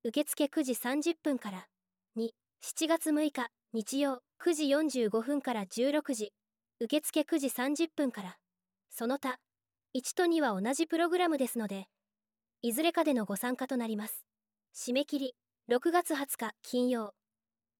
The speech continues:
申し込み者には六月二十三日までにご連絡します。場所、森の宮医療大学、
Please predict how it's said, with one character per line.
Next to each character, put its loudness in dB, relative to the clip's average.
申 6
し -2
込 2
み 2
者 0
に 2
は -4
六 -4
月 2
二 2
十 0
三 0
日 -2
ま 0
で -2
に -2
ご -6
連 0
絡 -4
し -8
ま -6
す。 -12
場 -6
所、 -4
森 6
の 4
宮 4
医 2
療 4
大 4
学、 -6